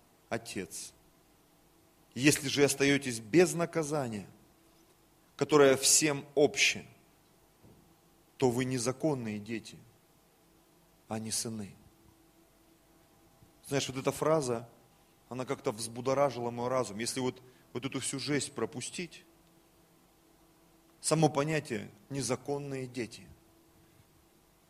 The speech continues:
незаконные браки, ну, то есть сожительство, незаконные взаимоотношения.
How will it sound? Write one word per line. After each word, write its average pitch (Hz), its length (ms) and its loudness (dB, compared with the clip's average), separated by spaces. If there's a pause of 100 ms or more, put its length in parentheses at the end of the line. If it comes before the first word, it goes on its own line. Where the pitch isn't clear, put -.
(280)
незаконные 143 760 -2
браки, 123 480 -4 (840)
ну, 135 80 -10
то 123 100 -6
есть - 100 -6
сожительство, 120 580 -8 (1000)
незаконные 147 640 2
взаимоотношения. 139 1000 -2